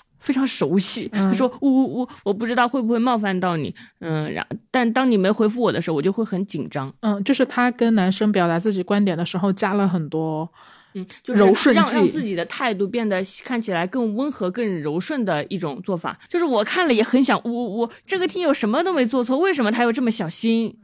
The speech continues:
Speaker 1: 就是为什么他要千方百计地包裹自己的姿态，让自己显得没有冒犯到？男的就这么怕被冒犯吗？为什-，而且就是为什么你给女朋友留下了你这么容易被冒犯的印象？就为什么你女朋友提出了一件正常的意见，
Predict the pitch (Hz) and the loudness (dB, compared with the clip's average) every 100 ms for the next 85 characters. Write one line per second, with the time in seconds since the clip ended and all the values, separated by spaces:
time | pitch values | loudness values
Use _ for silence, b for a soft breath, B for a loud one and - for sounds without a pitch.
0 | 196 185 339 339 349 403 330 233 233 269 | -20 -8 -4 0 0 0 2 0 0 0
1 | 269 233 226 294 302 302 262 165 247 233 | 2 0 -2 -4 -2 -2 0 0 -2 0
2 | 294 240 208 254 208 208 254 254 254 247 | -2 0 -2 0 -4 -4 -6 -4 0 2
3 | 254 233 294 220 226 208 165 180 190 214 | 2 0 -2 -2 0 0 2 2 2 2
4 | 320 285 277 247 233 214 220 B B 254 | 2 2 2 0 -2 -2 -2 B B -2
5 | 285 381 370 - 403 339 269 269 220 233 | 0 0 0 0 0 2 2 0 2 2
6 | 254 220 220 226 196 180 170 190 349 277 | 2 2 0 -2 -2 -2 -2 -2 -2 -2
7 | - 320 349 - B B 381 392 415 330 | -4 -4 -4 -8 B B -4 0 0 0
8 | 247 240 247 262 254 185 220 233 185 185 | -2 0 -2 0 0 0 0 0 0 0
9 | 214 294 214 180 170 330 294 170 202 240 | 0 0 0 0 -2 0 0 0 0 0
10 | 262 285 262 269 311 381 220 185 143 - | 0 0 0 0 2 4 2 0 -6 -8
11 | 208 - 403 415 208 311 - - _ _ | -18 -4 -2 0 -2 -4 -8 -20 _ _
12 | 247 359 285 311 269 285 330 349 285 320 | -2 0 0 0 -2 -2 0 2 0 -2
13 | 302 370 262 220 247 269 220 220 | 0 -2 0 0 2 0 0 0